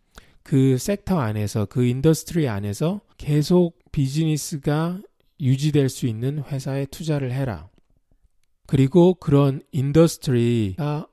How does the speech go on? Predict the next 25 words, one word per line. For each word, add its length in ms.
어려운 840
이 180
시기에서 1000
빠져나올 840
그러는 420
사인을 640
봤을 440
때 380
투자를 440
해라. 360
그러니까 220
예전에 580
테크놀로지 520
컴퍼니 380
중에서 640
인더스트리가 960
심하게 640
뭐 300
힘들었다가 920
다시 320
안 260
나온 240
경우도 480
많이 340
있으니까 720